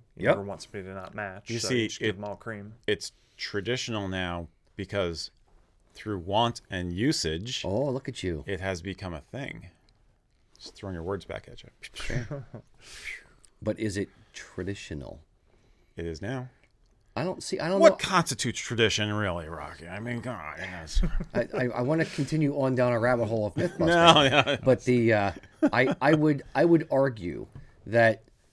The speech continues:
Speaker 2: it may be, what is tradition? How long must something be worn, and what percentage of the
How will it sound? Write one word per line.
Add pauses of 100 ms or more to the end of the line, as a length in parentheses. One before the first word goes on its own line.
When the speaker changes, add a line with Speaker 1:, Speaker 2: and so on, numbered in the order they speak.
(460)
Speaker 2:
it
may
be, (1600)
what
is
tradition?
How
long
must
something
be
worn,
and
what
percentage (120)
of
the